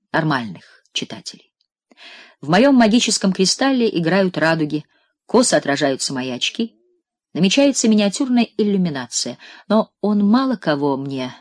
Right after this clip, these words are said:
показывает. Несколько старых друзей, группу эмигрантов, в общем, предпочитающих Лескова, гастролёра-поэта из советской страны,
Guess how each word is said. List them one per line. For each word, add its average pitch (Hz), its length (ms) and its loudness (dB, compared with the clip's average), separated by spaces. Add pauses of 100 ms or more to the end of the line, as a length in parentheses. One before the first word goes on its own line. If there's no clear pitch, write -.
(220)
показывает. 120 800 -8 (600)
Несколько 185 400 -2
старых 165 340 -2
друзей, 151 440 -2 (760)
группу 165 360 0
эмигрантов, 151 680 -4 (400)
в 165 80 -6
общем, 190 220 -6
предпочитающих - 1000 -8 (200)
Лескова, 175 560 -4 (680)
гастролёра-поэта 214 1040 2
из 196 100 -2
советской 185 440 -4
страны, 160 480 -6